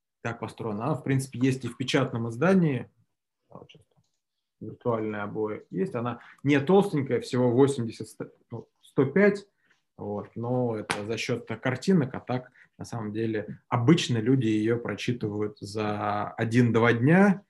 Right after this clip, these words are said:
и потом помечают, как они будут ходить и, соответственно,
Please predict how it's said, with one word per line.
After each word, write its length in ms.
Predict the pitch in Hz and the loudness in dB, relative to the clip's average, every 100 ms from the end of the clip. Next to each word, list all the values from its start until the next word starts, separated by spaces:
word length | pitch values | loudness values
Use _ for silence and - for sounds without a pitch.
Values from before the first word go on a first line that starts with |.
| _ - | _ 2
и 100 | 139 | 4
потом 420 | 135 117 135 131 | 4 2 2 2
помечают, 680 | 117 110 107 - 123 117 - | 2 -2 -2 0 2 2 -2
как 220 | 113 110 | -6 -4
они 260 | 104 107 107 | -4 -2 -4
будут 340 | 104 107 104 | -6 -6 -6
ходить 640 | - 107 107 120 131 - - | -6 -6 -2 0 0 -4 -10
и, 220 | 107 113 | -6 -6
соответственно, 800 | 113 98 104 101 - 101 98 | -6 -8 -6 -8 -10 -10 -8